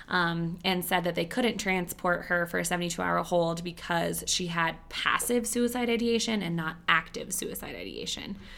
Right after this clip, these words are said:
Um, and I apologize. I, ah, fuck, I'm so bad. I apologize, listeners.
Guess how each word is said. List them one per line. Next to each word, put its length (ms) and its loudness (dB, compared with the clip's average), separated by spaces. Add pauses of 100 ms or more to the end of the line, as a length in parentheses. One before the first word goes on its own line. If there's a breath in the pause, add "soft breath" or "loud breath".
(380 loud breath)
Um, 320 -4
and 120 4
I 80 8
apologize. 680 2
I, 260 4 (140)
ah, 240 -2
fuck, 280 -12
I'm 140 4
so 240 6
bad. 240 8
I 60 4
apologize, 540 4
listeners. 600 0